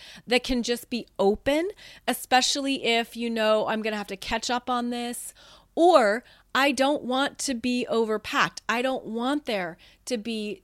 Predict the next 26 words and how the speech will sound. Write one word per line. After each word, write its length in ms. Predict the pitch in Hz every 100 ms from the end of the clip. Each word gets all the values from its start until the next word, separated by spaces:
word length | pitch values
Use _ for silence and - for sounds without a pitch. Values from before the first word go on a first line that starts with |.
| -
too 260 | - 269 262
much 300 | 226 202 -
happening 580 | 226 202 220 202 202 -
and 140 | 208
I 80 | 202
can't 480 | - - 220 202 -
catch 260 | 220 -
my 140 | 214 202
breath 380 | 190 190 180 -
or 80 | 202
take 240 | 202 208 -
care 260 | - 196
of 120 | 185
myself." 560 | 180 165 - 185 180 - - - - -
So 220 | - 285
June 360 | 226 262 294 330
is 160 | 339
a 80 | 330
month 420 | 277 214 208 254 - - -
to 120 | -
be 200 | 240 254
very 420 | 233 214 226 247 262
conscious 560 | - 240 214 240 214
of 240 | - 226 226
your 180 | 294 -
energy 640 | 208 196 202 190 208 302